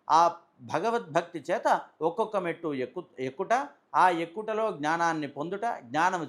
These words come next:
చేత కైవల్యాన్ని చేరుట అనేటువంటి అంశాన్ని పురాణాలు మనకు బోధిస్తూ ఉన్నాయి. కాబట్టి పురాణముల యొక్క లక్ష్యము సగుణోపాసన చేత నిర్గుణ స్థితికి చేరటం ఎట్లా అనేటువంటి విషయమే.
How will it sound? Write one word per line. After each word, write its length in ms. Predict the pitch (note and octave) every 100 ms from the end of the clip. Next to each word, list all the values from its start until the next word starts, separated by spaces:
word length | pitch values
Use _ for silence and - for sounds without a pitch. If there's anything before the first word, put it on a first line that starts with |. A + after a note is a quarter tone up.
| D3
చేత 80 | C#3+
కైవల్యాన్ని 840 | A#3+ D3+ A3 A3 F#3 D3 C3+ F#3+ -
చేరుట 280 | C#3 C3 C3+
అనేటువంటి 840 | C3+ - C3+ F#3+ F#3+ D#3+ D3+ D3+
అంశాన్ని 600 | A#2 B2+ - G#3+ D4+ - _ _ -
పురాణాలు 560 | E3 G#3+ F#3+ D#3 G3 A#3 C#3
మనకు 500 | E3 G#3 F#3+ E3+ E3
బోధిస్తూ 440 | D3 F3 F3+ - F#3
ఉన్నాయి. 320 | D#3 D3 C3
కాబట్టి 420 | C#3 D3 G3+ C#4+ _ _ -
పురాణముల 480 | D#3+ A3 C4 A#3+ A3
యొక్క 260 | G#3 -
లక్ష్యము 600 | D#3 B2+ - A3 C4+ F#3 - _ _
సగుణోపాసన 840 | - D#3+ G#3+ A3 G#3+ F#3+ F#3 F3+ E3 C3+
చేత 140 | G#3+ C#4
నిర్గుణ 440 | G3 E3+ E3+ F#3
స్థితికి 460 | E3 D#3 E3 G#3 F3+
చేరటం 360 | D#3 E3+ F3+ D#3+
ఎట్లా 320 | C#3 C#3 C#3+ C#3+
అనేటువంటి 640 | C3+ B2+ B2 B2 E3 A#3 _ _ B2
విషయమే. 640 | A#2+ B2+ A2 B2+ C#3+ G2+